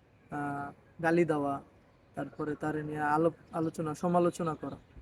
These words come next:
আজকে আমি যেই জায়গায় আছি সেই জায়গা থেকে যদি আমি একটা ভালো একটা পর্যায়ে গিয়ে দাঁড়াই, তাহলে আরেকটা পরিবারের আরেকটা অভিভাবকরা জ্বলবে, "সে করছে তুমি কেন পারো না?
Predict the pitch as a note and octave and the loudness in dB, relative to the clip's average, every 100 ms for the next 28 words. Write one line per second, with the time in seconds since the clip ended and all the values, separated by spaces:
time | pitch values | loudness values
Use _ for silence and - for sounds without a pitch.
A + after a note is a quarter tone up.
0 | - - - - - - F#3+ - A#3 A3 | -20 -20 -20 -20 -2 0 0 6 8 8
1 | A3 A#3+ - - - _ - - - F#3 | 6 0 -6 -20 -20 _ -20 -20 -4 4
2 | G#3 G#3 G#3 F#3+ G3 F3+ E3+ F#3 - F3+ | 6 8 6 6 4 4 2 0 2 4
3 | G3 G3+ - F#3+ F#3 G3+ - - - - | 4 2 -2 0 2 0 -4 -14 -20 -20
4 | - - F#3+ G3+ G3 F3+ D3 F3+ G#3+ F3 | -12 0 2 2 2 0 2 4 2 2
5 | F3 E3 F#3+ F3 E3 D#3 E3 E3+ C#3 - | 2 4 4 4 4 6 6 6 2 -14
6 | - - - - - G3+ G#3+ G3+ G#3 B3+ | -20 -20 -20 -20 -2 4 10 12 12 10
7 | - - A#3 - A#3 B3 A#3+ A#3+ A3+ G#3+ | 4 6 6 6 6 8 8 10 10 8
8 | - A3+ G3+ G3 G3 F3+ F3 D#3 F3+ E3+ | 8 8 10 8 8 6 4 2 4 4
9 | D3+ - - - - - C4 B3 A#3+ - | 2 -8 -20 -20 -2 10 10 10 6 6
10 | F#3 A3 G3+ E3+ D3+ D#3 D3 C#3 - | 2 4 4 2 0 -2 -2 -6 -18